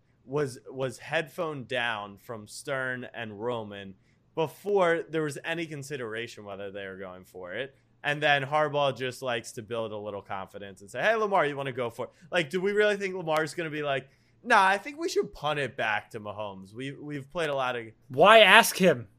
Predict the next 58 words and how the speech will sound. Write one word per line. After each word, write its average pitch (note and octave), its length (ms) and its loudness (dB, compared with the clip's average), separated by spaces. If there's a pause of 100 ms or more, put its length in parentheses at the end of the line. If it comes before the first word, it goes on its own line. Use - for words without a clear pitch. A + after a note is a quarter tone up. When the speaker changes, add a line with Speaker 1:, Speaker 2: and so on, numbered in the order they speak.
(100)
Speaker 2:
If E3+ 120 -2
the G#3 100 4
numbers G#3+ 380 8
were G#3 100 6
there, A3 120 8
Speaker 1:
Because G#3 180 12
Speaker 2:
why E3+ 140 12
Speaker 1:
I - 40 12
Speaker 2:
ask E3+ 240 8
Speaker 1:
do G3 120 -2
Speaker 2:
him? G#3 80 -2
Speaker 1:
think A3+ 180 -2
there E3 140 -2
is D#3+ 260 -2
something C3+ 420 -4
to B2 140 -8
a A2 180 -6
little A2+ 300 -6
bit A2 240 -8
of, G#2 160 -8
like, G2 320 -10
convincing C3+ 600 -6
him A#2 200 -8
it's G#2 160 -12
his C3+ 220 -8
decision, B2+ 500 -10
it's G#2 180 -14
his C#3 220 -8
time B2 300 -4
to G#2 80 -12 (100)
go B2+ 380 -6
get A2+ 240 -4
it. D3 180 -6 (240)
It's B2 240 -12
not B2 380 -4
like G#2 320 -8 (280)
Speaker 2:
That C#3+ 120 -2
didn't, E3 480 4 (160)
they C#3+ 160 0
didn't D#3 180 2
have, D#3 280 6
that C#3 120 4
didn't D#3 220 0
happen D#3 260 4
the C3+ 80 0
first D#3+ 300 2
time. C4+ 260 8
Like, E3+ 240 8
this - 160 0
is D3+ 120 -8
the D#3 100 -4
second F#3 380 2
time C#3 260 2
it's - 100 -12
happened, B2 360 -2
Jack. - 360 -14 (160)
Speaker 1:
It G#2+ 140 -10
worked. C#3+ 420 -8